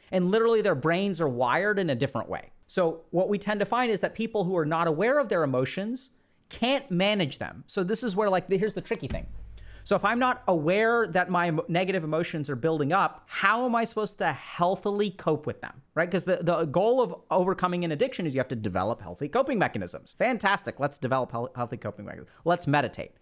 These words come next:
But if I'm not even aware that I'm feeling anxious, like, I'm not even gonna bother to meditate. Does that make sense? So in order to develop healthy coping mechanisms, we have to know when we need to cope in a healthy manner. And if we're alexithymic, we don't even realize it. So let's move on. Now we get into some real problems.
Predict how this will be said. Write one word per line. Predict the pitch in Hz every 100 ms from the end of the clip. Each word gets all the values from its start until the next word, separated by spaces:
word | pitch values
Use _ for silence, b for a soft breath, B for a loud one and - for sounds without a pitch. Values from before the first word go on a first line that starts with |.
| b b b -
But | 190
if | 208
I'm | 247
not | 254
even | 247 220
aware | 196 147 196 226 208
that | 180 - -
I'm | 156 151
feeling | - 208 233 165
anxious, | 156 262 294 - 165 -
like, | 156 - 151
I'm | 196
not | 214 202
even | 196
gonna | 180
bother | 135 143 196 196
to |
meditate. | 175 277 - 87 - _ _
Does | 135
that | 135
make | 160
sense? | 202 302 - - _
So | -
in | 208
order | 220 262
to | 247
develop | 185 156 135 226 330 -
healthy | 214 214
coping | 190 190 190 180
mechanisms, | 175 196 196 170
we | 202
have | 226
to | 214
know | 160 160 233 254
when | 196 131 123 160 220
we | 214 202
need | 202 196
to |
cope | - 190 196
in | 175
a |
healthy | 156 160 156
manner. | 143 180 - 67 b b
And | 156
if | 226 233
we're | 226
alexithymic, | 196 190 190 190 254 247 220
we | 185
don't | 180
even | 180 147
realize | 120 127 92 67
it. | - - - - -
So | -
let's | 147 165
move | 175 139
on. | 92 - -
Now | 117 151 165
we | 151
get | 139 131 -
into | 131 120
some | - 107 95
real | 98 113 87
problems. | - 53 - - -